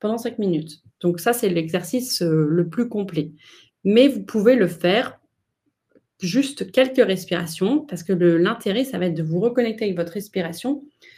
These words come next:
lâcher un peu prise sur le flot de pensée que vous avez et revenir un peu sur, au moment présent.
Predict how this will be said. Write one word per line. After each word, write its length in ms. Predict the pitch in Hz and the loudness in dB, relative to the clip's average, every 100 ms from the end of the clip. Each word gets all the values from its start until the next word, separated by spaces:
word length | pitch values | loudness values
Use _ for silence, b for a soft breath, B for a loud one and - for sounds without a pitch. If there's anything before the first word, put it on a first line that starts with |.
| b 214 | b 0
lâcher 300 | 233 - 262 | 0 2 2
un 120 | 240 | 2
peu 160 | 240 240 | 2 2
prise 360 | - 277 269 | 4 2 2
sur 200 | - 196 | -2 0
le 140 | 185 165 | 4 2
flot 300 | - - 262 | 0 2 2
de 120 | 262 | 2
pensée 440 | 214 196 - 233 | -6 -6 0 -2
que 60 | 220 | 0
vous 160 | 185 165 | -2 -2
avez 400 | 156 165 269 - b b b _ _ _ - | 2 2 0 -4 b b b _ _ _ 0
et 160 | 190 | 2
revenir 360 | 175 196 226 226 | 4 4 4 2
un 80 | 175 | 2
peu 140 | 226 | 0
sur, 260 | 240 170 165 | 0 -2 2
au 40 | |
moment 280 | 175 190 226 | 4 4 2
présent. 420 | 233 185 160 160 | -4 -4 -4 -8